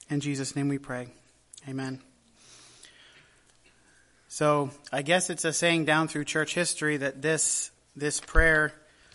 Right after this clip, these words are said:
of Jesus's has been called, and I don't know for how long, but I know Martin Lloyd-Jones said that, <clears throat> as, you know, it's kind of quoted it as though it's something not from him, but just something that's just a known thing.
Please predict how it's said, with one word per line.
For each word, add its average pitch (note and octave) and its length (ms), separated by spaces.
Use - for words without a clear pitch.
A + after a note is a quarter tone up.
of C#3 140
Jesus's D3 840
has D3 260
been D#3+ 220
called, C#3 440
and C3+ 100
I D3 80
don't D3+ 180
know D3+ 120
for - 140
how D#3 180
long, D#3 520
but D3 140
I C#3+ 80
know D3+ 120
Martin D3+ 320
Lloyd-Jones D3 680
said D3 340
that, C#3+ 240
<clears throat> F3+ 400
as, C#3 400
you C#3+ 180
know, C3+ 140
it's C3+ 180
kind D#3+ 160
of D3 80
quoted F3 360
it D#3 140
as D3 160
though D3 160
it's D3 160
something D3 320
not D3 200
from D#3 180
him, D#3+ 200
but D3 140
just C#3 160
something D3 240
that's C3+ 240
just C#3 240
a C3+ 60
known D3 320
thing. D3 320